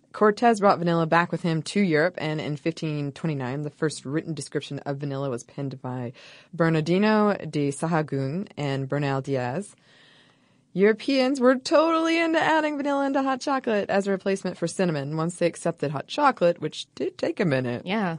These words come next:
Speaker 1: One Spanish fellow dubbed it a drink for pigs.
Speaker 2: Oh.
Speaker 1: I know.
Speaker 2: It's just hot chocolate. Okay.
Speaker 1: Right?
Speaker 2: Sure.
Speaker 1: That's so, such strong emotion. They also <laughs> mixed it with tobacco and used it as a nerve stimulant and,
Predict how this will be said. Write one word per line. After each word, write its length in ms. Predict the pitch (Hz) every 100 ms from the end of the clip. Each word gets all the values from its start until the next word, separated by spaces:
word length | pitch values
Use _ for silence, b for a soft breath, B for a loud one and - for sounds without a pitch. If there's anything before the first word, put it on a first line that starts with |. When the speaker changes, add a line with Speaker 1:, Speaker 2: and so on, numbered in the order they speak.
| -
Speaker 1:
One 280 | 147 208
Spanish 360 | 254 196 233 240
fellow 280 | 185 170 156
dubbed 260 | 147 147
it 160 | 143 147 -
a 80 |
drink 420 | 127 - 139 202 -
for 220 | - 139
pigs. 880 | - 160 247 339 170 143 165 - 196
Speaker 2:
Oh. 400 | 285 254 143 147 -
Speaker 1:
I 140 | 139
know. 640 | 120 151 262 302 - - -
Speaker 2:
It's 100 | -
just 120 | 320
hot 120 | 214 170
chocolate. 460 | 240 311 - 151 _ _ _ _ -
Okay. 160 | 233 -
Speaker 1:
Right? 280 | 190 359 440 _ -
Speaker 2:
Sure. 180 | - 160
Speaker 1:
That's 460 | - 214 - - -
so, 160 | 254 -
such 220 | - 247
strong 360 | - - 196 233
emotion. 480 | 151 269 - - 269 B B -
They 160 | 202
also 320 | 196 247 277
<laughs> 0 |
mixed 360 | 214 185 202 -
it 80 | -
with 120 | 170
tobacco 680 | - 139 147 160 - 185 175
and 160 | 156 147
used 160 | 147
it 60 | 139
as 160 | 127 -
a 40 |
nerve 300 | 135 151 202
stimulant 480 | - 190 190 196 185
and, 400 | 165 160 160 160